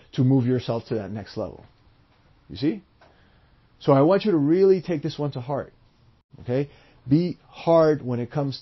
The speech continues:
to selecting your clients. It is an honor and a privilege to be your client. Not everybody gets that. And you have to be willing to say no.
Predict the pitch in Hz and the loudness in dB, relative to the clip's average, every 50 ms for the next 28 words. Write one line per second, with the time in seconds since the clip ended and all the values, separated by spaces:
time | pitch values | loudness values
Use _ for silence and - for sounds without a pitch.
0 | - - 127 117 117 110 110 - - _ - - 127 131 131 123 - 131 113 104 | -12 -8 -4 -4 -2 -2 -4 -6 -10 _ -10 -6 -4 -4 -4 -6 -8 -12 -12 -12
1 | 98 - - 120 104 85 - - _ - _ _ _ _ _ _ - _ _ - | -14 -12 -12 -12 -12 -12 -16 -20 _ -20 _ _ _ _ _ _ -20 _ _ -2
2 | 131 131 139 147 135 135 - - 131 131 127 120 - - 165 170 175 175 170 151 | 2 2 4 4 2 0 -2 -6 -4 -4 -4 -4 -4 -2 -2 -2 0 0 -2 -2
3 | 147 139 131 120 - - 170 160 151 147 131 113 104 - - - 107 113 123 123 | -2 -2 -4 -6 -4 -2 -2 0 0 0 0 -2 -4 -6 -12 -12 -6 -4 -2 -2
4 | 120 117 113 - - 123 110 87 67 - _ _ _ _ _ _ _ _ _ _ | -2 -4 -8 -10 -12 -14 -12 -12 -14 -16 _ _ _ _ _ _ _ _ _ _
5 | _ _ _ _ _ _ _ _ _ _ _ _ _ _ - 123 143 156 165 - | _ _ _ _ _ _ _ _ _ _ _ _ _ _ -4 0 2 2 2 0
6 | - - 160 156 151 147 139 139 135 131 110 135 117 - - - 90 73 - - | -2 -4 -2 0 0 0 0 0 0 0 0 -2 -4 -4 -8 -16 -20 -20 -20 -20
7 | _ _ _ _ _ _ _ _ _ _ _ _ _ _ - 113 127 135 151 156 | _ _ _ _ _ _ _ _ _ _ _ _ _ _ -8 -6 -4 -2 -4 -4
8 | - - 143 147 156 135 123 143 156 170 175 170 160 165 147 - - 151 139 135 | -6 -6 -6 -4 -4 -2 -2 0 0 0 -2 -2 -4 -6 -8 -6 -4 -2 -2 -2
9 | 123 123 120 85 57 - | -2 -4 -6 -8 -10 -14